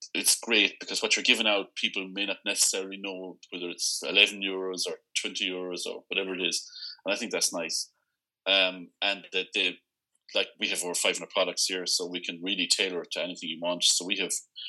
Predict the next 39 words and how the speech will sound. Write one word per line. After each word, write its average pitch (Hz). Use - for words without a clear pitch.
wooden 95
boxes 87
that 78
go 78
one 92
bottle, 87
two 90
bottle, 87
three, 95
four, 95
six, -
twelve, 95
whatever 92
you 90
want, 90
mixture 98
in 95
it. 90
Um, 90
and 98
then 98
we 92
have 87
beautiful 117
cardboard 90
presentation 90
boxes -
in 82
two 92
bottles -
and 80
four 87
bottles -
and -
six. -
They 143
work 101
really 92
well. 85